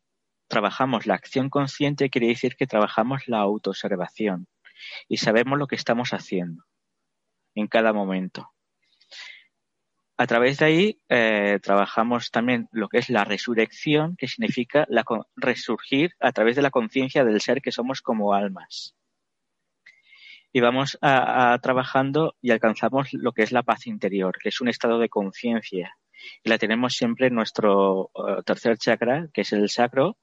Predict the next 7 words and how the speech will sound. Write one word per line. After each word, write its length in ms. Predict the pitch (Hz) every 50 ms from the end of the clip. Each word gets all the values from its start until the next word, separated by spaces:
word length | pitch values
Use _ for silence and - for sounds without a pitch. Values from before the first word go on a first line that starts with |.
| _ _ _ _ _ _ _ _ _ _ _ _ - - - - - _ _ _
y 160 | - 113 110
ahí 240 | 101 101 104 113 117
podemos 460 | - - 123 117 117 113 123 135 135
sentir 340 | - 120 104 101 - 113 104
nuestra 320 | 120 120 - - - 98
paz 220 | - - 95 - -
interior. 500 | 107 98 - 92 90 85 85 80 82